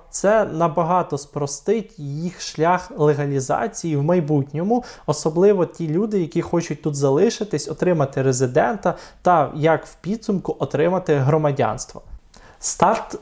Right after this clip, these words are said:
цієї карти Цукер планується на початок дві тисячі двадцять п'ятого року. Вже є інформація, що це буде максимально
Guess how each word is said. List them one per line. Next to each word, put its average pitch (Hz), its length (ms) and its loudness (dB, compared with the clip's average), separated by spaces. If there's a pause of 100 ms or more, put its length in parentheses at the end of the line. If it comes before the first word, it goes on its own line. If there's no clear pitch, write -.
(120)
цієї 170 460 4
карти 170 400 2
Цукер 226 460 0
планується 160 680 2
на 175 200 4
початок 185 520 2
дві 127 160 0
тисячі 175 440 0
двадцять 147 420 2
п'ятого 143 560 2
року. 120 280 0
Вже 147 260 2
є 214 60 -4
інформація, 165 720 -2
що 143 180 -4
це 196 220 0
буде 160 400 0
максимально 151 920 0